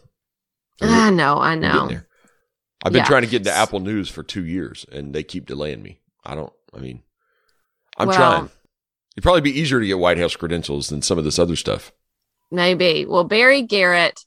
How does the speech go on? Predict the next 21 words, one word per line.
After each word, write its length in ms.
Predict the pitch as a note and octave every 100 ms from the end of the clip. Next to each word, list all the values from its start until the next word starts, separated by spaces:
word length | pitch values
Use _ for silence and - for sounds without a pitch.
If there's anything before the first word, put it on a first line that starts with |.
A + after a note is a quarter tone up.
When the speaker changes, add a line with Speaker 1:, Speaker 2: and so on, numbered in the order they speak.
| _ _ _ _ -
Speaker 1:
uh, 240 | F#3 F3
was 200 | F3 F#3
the 100 | F#3
regional 360 | F#3 G3+ G#3 F#3+
editor 320 | E3+ F3 F3
in 100 | E3 D#3+
Washington, 540 | D3+ D3+ E3 - D#3
and 100 | D3
so 100 | E3+
he's 200 | E3 E3
the 100 | D#3+
one 160 | D#3 D3+
that 100 | -
got 180 | D#3
the 60 | -
press 280 | - D#3+ -
credentials. 480 | D#3 C#3+ C#3+ C#3+ -
I 140 | F3 F#3+
just 220 | A#3 A3
wanna 280 | G3+ G3 G3
say 600 | - E3 - - -